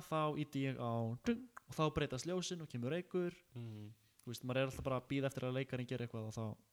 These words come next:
Speaker 1: keyrir maður það með.
Speaker 2: Og, og þú gætir alveg þannig séð klúðra sýningunni.
Speaker 1: Já,
Speaker 2: Eða, þú,
Speaker 1: já.
Speaker 2: þú, þú, þannig séð, þú ert út að parta af sýningunni alltaf, með að ýta og
Speaker 1: Mhm.
Speaker 2: taka og svona.
Speaker 1: Ég, ég, ég gerði ein mistök á frumsýningunni sem við fórum á.
Speaker 2: Í alvöru?
Speaker 1: Já.
Speaker 2: Hvað?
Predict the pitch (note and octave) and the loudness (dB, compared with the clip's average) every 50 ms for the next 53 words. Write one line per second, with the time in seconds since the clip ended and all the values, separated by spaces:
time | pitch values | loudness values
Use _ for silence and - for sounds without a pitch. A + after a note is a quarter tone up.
0 | - - - - B2+ - - - - - - - B2+ A#2+ A#2 A2+ A2 G#2+ G#2+ G#2+ | -20 -20 -18 -18 -18 -18 -18 -20 -20 -10 0 2 2 4 4 4 2 2 2 0
1 | G#2 G#2+ G#2+ G2+ - - - _ - C3+ - - C#3 - - F#3+ F3+ - - F#3+ | -2 -2 -4 -4 -6 -10 -16 _ -2 -2 0 0 -2 6 6 6 6 10 10 12
2 | F#3 F#3 F3+ - - D#3 C#3+ C#3 C3+ C3 C3 B2 A2+ - - C#3 C#3 C3+ B2 A#2+ | 12 12 10 8 8 10 10 12 12 10 10 8 6 4 4 4 6 6 6 4
3 | A#2 - - - D3+ D3 D3 C#3+ B2 B2 A2 - C3+ C3 B2 A#2 G2+ G#2+ G#2+ G#2+ | 4 2 2 4 6 8 8 8 8 6 6 6 4 4 4 2 -2 -2 -4 -4
4 | G#2+ - - - _ _ _ _ _ _ - _ _ _ _ - B2 A2+ G#2 G2 | -8 -8 -14 -20 _ _ _ _ _ _ -20 _ _ _ _ -2 -2 0 2 4
5 | - C3+ D#3+ C4+ E4 F4+ D3 D#3 - - - E3 - - C#3+ C3+ B2+ B2 B2 A#2+ | 4 4 4 2 0 2 2 2 2 2 -2 -4 -2 0 0 0 0 -4 -6 0
6 | - D#3 D#3+ D#3 C3+ B2+ - - B2+ A2+ - - C3 B2 - - D3 C3+ C3+ - | 0 2 2 4 2 2 2 2 0 0 0 -2 -4 -2 -2 0 0 2 6 6
7 | D3+ C#3+ - - C3+ A#2+ C3+ D3 C#3 A#2 A#2 A2+ G#2+ - A2 B2 D3+ E3+ D3+ B2 | 4 6 6 2 2 4 2 2 2 2 2 0 2 2 2 2 2 2 2 0
8 | A#2+ B2 A#2+ A#2+ - F#3+ A2+ A2 G#2+ G#2 B2+ D3+ C3 A2+ B2+ E3 - - - G#3 | 0 2 0 0 0 0 -4 -4 -4 -4 -4 -4 -6 -8 -10 -12 -10 -10 -8 -6
9 | G#3 G3+ F3+ F3 G3+ F#3+ A3 A#3 F#3 G3+ C#4 C#4 - G3+ F#3 E3+ - A3 B3 G3 | -6 0 2 4 6 6 4 2 4 0 0 2 4 4 4 4 4 2 2 2
10 | G3+ G#3+ - - C3+ D3+ - - - - - _ F3 G3 G3+ F3 D3 D3 - - | 2 0 2 0 -2 -2 -2 -10 -18 -18 -12 _ -2 0 0 0 -2 -2 -4 -4
11 | F#3+ - C#3 B2 A#2 A#2+ B2+ C3 D#3 D#3 C#3+ D3+ D3+ E3 G3 - - - _ _ | -2 -2 -4 -4 -6 -6 -6 -6 -6 -4 -4 -6 -6 -6 -8 -10 -12 -20 _ _
12 | _ _ _ _ - - C#3+ D#3+ F#3 A3 A3 D#3+ G#2+ - - C#3 D3+ F3 - - | _ _ _ _ -2 2 4 6 8 8 8 6 6 4 0 -2 -2 -2 -6 -14
13 | - _ _ _ _ _ - - D#3 C3+ A#2+ | -20 _ _ _ _ _ -2 0 2 2 2